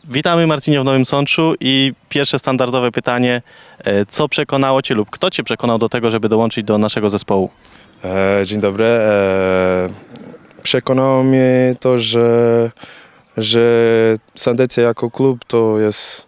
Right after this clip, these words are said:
Speaker 2: taki bardzo fajny klub. E, czuję się tutaj dobrze, e, w tym regionu i, no i to mnie się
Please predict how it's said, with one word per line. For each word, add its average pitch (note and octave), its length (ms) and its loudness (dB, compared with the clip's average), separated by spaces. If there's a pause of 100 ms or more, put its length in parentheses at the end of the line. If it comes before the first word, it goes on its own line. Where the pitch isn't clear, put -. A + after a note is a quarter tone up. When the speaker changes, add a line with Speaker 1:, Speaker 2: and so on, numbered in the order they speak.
(220)
Speaker 2:
taki G2+ 340 -4 (120)
bardzo A2+ 300 0
fajny A2+ 340 0
klub. A#2 340 0
E, G#2 400 2 (380)
czuję A#2 260 0
się G#2+ 160 -2
tutaj G#2 320 -2
dobrze, G2+ 800 0
e, F#2 640 2
w - 120 -12
tym G2+ 160 -2
regionu G2 580 -2
i, F#2+ 480 -2 (340)
no B2+ 60 0
i A#2 60 0
to A2+ 140 -2
mnie G2+ 80 0
się - 120 -6